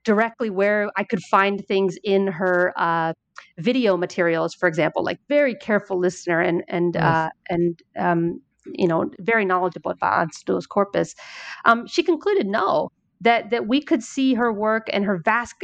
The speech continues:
Speaker 1: in her vast collection of materials, that she wasn't being proprietary about these possible uses of her work. And, and I think this included things that she might have disagreed with. Um, and I think this reflects something about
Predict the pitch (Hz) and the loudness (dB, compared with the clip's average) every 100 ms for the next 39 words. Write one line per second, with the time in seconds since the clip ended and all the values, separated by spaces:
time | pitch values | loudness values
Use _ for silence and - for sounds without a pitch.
0 | - 269 269 262 214 202 202 - 220 208 | -2 0 2 0 -2 -4 -4 -2 -2 0
1 | - 202 175 - 277 277 196 180 214 202 | 0 0 -2 -4 -2 0 2 0 -4 -6
2 | - 254 226 175 233 269 262 - _ - | -2 -2 0 0 0 0 -2 -4 _ -20
3 | _ _ 226 208 - 208 - 202 226 220 | _ _ -2 0 -2 -2 0 2 0 -2
4 | 180 170 175 170 165 - 190 - - 180 | -2 0 0 0 -2 -2 -6 -4 2 2
5 | - 170 170 165 170 185 180 165 160 151 | 2 0 0 2 -2 -2 -2 0 0 -2
6 | 160 214 170 156 - - _ _ - - | -2 0 0 -2 -8 -20 _ _ -20 -8
7 | - 220 220 214 208 262 254 247 208 - | -4 -2 0 0 0 0 0 0 -2 -2
8 | 277 359 254 170 190 196 175 185 - 233 | 0 2 0 -2 0 0 -2 -6 -2 0
9 | 190 185 208 190 202 202 165 202 370 - | 2 2 0 -2 -2 -2 -2 2 2 2
10 | - - - _ - - - 185 180 175 | -6 -8 -16 _ -20 -20 -2 0 2 0
11 | 170 - _ _ _ _ _ 226 220 220 | -4 -8 _ _ _ _ _ 0 0 0
12 | 269 175 285 277 226 208 - 240 254 - | -4 0 -2 0 -2 -2 -2 -2 -2 -2
13 | 226 220 208 190 185 185 | -2 0 -2 2 2 0